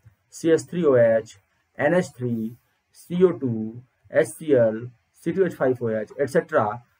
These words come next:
are given out। तो ये जब जुड़ते हैं आपस में फंक्शनल ग्रुप, तो कुछ ना कुछ मॉलिक्यूल रिलीज करते हैं। नायलॉन, टेरिलीन, इसको dacron भी कहते हैं, बेकेलाइट,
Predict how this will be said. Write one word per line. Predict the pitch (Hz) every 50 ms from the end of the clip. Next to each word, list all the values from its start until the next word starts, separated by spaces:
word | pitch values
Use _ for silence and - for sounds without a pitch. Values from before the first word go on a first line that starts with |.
| _ -
are | 139 165 185 180 -
given | 143 156 160 165 156 143
out। | 113 101 90 - _ - _ _ _ _ _ _ _ _ _ _ _ _ _ _ -
तो | 190 208 233 233 185 165
ये | 156 220 240 254
जब | - 220 185 151
जुड़ते | 175 180 190 185 254
हैं | 262 233 226
आपस | 214 202 202 196 - -
में | 202 185 - _ -
फंक्शनल | 170 160 156 - - 165 151
ग्रुप, | 147 185 185 -
तो | 185 -
कुछ | 170 190 185 196
ना | 185
कुछ | 160 208 202 -
मॉलिक्यूल | 156 151 156 151 156 190 240 269 269 _ _ _ _ -
रिलीज | 127 135 139 170 190 180
करते | 180 180 139 117 - 131
हैं। | 131 160 151 226 220 _ _ _ _ _ _ _ _ _ _ _
नायलॉन, | - 147 165 165 175 185 185 185 196 214 226 240 240 247 247 - - _ _ _ _ _ _ _ _ -
टेरिलीन, | 185 175 175 175 180 175 180 208 220 233 247 247 254 277 - _ _ _ _ _
इसको | - - 147
dacron | - 139 - - 151 160 185 196
भी | 202
कहते | 185 202 196 185 202
हैं, | 190 190 208 220 220 _ _ _ 110
बेकेलाइट, | - 151 139 147 147 151 135 135 143 165 190 220 233 226